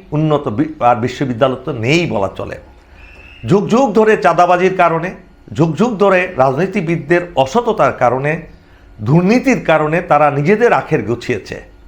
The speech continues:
কিন্তু কেরানীগঞ্জের মানুষের ভাগ্যের কোনো পরিবর্তন হয় নাই। সাধারণ মানুষ যারা নিজের জমি, ভিটাবাটি বিক্রি করে বিদেশে যাচ্ছে,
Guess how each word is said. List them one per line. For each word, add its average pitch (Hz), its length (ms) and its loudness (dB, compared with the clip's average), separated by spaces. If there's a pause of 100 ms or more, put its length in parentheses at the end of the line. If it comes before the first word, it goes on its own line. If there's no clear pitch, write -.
কিন্তু 151 300 -2
কেরানীগঞ্জের 143 640 0
মানুষের 143 420 -2
ভাগ্যের 120 360 -6
কোনো 107 160 -10
পরিবর্তন 98 520 -8
হয় 113 220 -4
নাই। 101 200 -10 (420)
সাধারণ 156 480 0
মানুষ 156 280 0 (520)
যারা 143 400 4
নিজের 127 360 -2
জমি, 165 440 0 (240)
ভিটাবাটি 156 560 2
বিক্রি 156 340 -4
করে 160 280 -2 (560)
বিদেশে 190 440 2
যাচ্ছে, - 560 -4